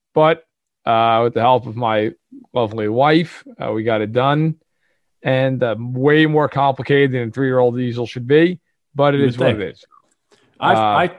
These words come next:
Speaker 2: I've had to put together an easel before, like, a real one. And there's, like, a little chain and, like, it's actually not, it, it's
Speaker 1: It was
Speaker 2: quite
Speaker 1: chaos. It was,
Speaker 2: perplexing.
Speaker 1: it was,
Speaker 2: Yeah.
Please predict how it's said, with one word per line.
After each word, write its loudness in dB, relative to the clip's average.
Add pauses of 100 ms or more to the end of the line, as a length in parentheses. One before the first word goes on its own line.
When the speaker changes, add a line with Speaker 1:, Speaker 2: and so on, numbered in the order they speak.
Speaker 2:
I've -2
had 0
to -4
put -2
together 2
an 2
easel 0
before, 0
like, -2
a -4
real 2
one. -8
And 0
there's, -2
like, 0
a -2
little 0
chain 0
and, -2
like, -6
it's -8
actually -2
not, -2 (140)
it, -6
it's -4
Speaker 1:
It 2
was 2
Speaker 2:
quite -2
Speaker 1:
chaos. 0
It 0
was, -4
Speaker 2:
perplexing. 0
Speaker 1:
it -4
was, 2
Speaker 2:
Yeah. -4